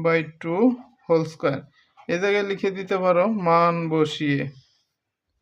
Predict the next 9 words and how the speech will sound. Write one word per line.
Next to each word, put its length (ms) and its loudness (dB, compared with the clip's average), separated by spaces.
মান 240 4
বসিয়ে 380 2
এই 120 0
জায়গায় 340 0
লিখে 260 -2
দিতে 260 -2
পারো 180 0
মান 220 0
বসিয়ে। 600 -2